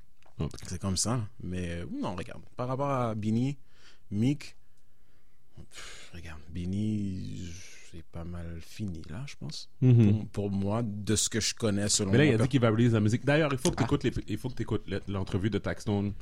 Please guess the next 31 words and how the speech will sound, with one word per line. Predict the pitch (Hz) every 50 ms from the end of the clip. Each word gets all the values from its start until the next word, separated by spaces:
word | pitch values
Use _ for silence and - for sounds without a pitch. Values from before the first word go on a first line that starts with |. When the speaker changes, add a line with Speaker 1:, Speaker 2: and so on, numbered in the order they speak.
| - - - - - - - -
Speaker 1:
avec | 95 95 101 90
Beanie | 92 98 101 101
Siegel. | 98 - 107 101 98 123 135 143 147
C'est | - - 107
Speaker 2:
Avant, | 107 107 104 110 131 139
Speaker 1:
deux | 139 117
heures | 117
Speaker 2:
avant | - - -
Speaker 1:
de | 123 120
Speaker 2:
qu'il | 151
Speaker 1:
temps. | 147
Speaker 2:
mange | 143 143 139
le | 147 147
coup | - 214 262 247 139
ou |
après ? | 110 104 95 107
Speaker 1:
Non, | 127 123 98
après. | 90 90 143 147 123 -
Speaker 2:
Après ? | 110 110 - 139 175 196
Speaker 1:
Il | 156
Speaker 2:
Ok, | 107 113
Speaker 1:
est | - -
allé | 110 110 135
Speaker 2:
je | -
Speaker 1:
parce | - 117 -
que | - 123 - - - - - - - - -
c'est | -
tellement | - 139 135 127 117
drôle | 120 139 151 135
parce | 120 110 107 -
que, | - 113 104 101 92